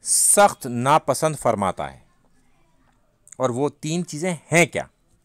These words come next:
ये सही बुखारी की हदीस है, वन फ़ोर ज़ीरो सेवन। नंबर एक, बिला वजह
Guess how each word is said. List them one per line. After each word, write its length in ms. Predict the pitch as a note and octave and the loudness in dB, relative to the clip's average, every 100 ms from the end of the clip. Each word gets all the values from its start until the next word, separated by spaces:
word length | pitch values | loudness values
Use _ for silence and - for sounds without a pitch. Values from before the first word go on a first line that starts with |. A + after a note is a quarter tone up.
| _ _ _ _ _ _ _ _ _ _ _ _ _ _ _ _ _ _ _ _ _ _ _ - | _ _ _ _ _ _ _ _ _ _ _ _ _ _ _ _ _ _ _ _ _ _ _ -6
ये 140 | B2 | -2
सही 200 | - C#3+ | 0 0
बुखारी 380 | B2+ B2 B2+ C#3+ | 0 4 4 2
की 160 | D#3 | -2
हदीस 300 | C#3 A#2+ B2+ | -4 -4 -2
है, 60 | D3+ | -2
वन 220 | A#2+ B2+ | 0 -2
फ़ोर 220 | A#2+ C3+ B2 | -2 -6 -4
ज़ीरो 200 | A#2 A2+ | -4 -2
सेवन। 300 | F#2 C#2 B1+ _ _ _ _ _ _ _ _ _ _ _ _ _ _ _ _ _ _ _ _ _ _ _ _ _ _ _ _ _ _ _ _ _ _ _ _ _ _ _ _ _ - | -4 -8 -16 _ _ _ _ _ _ _ _ _ _ _ _ _ _ _ _ _ _ _ _ _ _ _ _ _ _ _ _ _ _ _ _ _ _ _ _ _ _ _ _ _ -6
नंबर 360 | C#3 D3+ D#3+ | -2 6 6
एक, 220 | D3+ B2 _ _ _ _ _ _ _ _ _ _ _ _ F2+ | 6 2 _ _ _ _ _ _ _ _ _ _ _ _ -18
बिला 500 | E2 D2+ C3 D3+ E3+ | -6 0 6 8 8
वजह 400 | A2 G2 D3+ | 6 4 2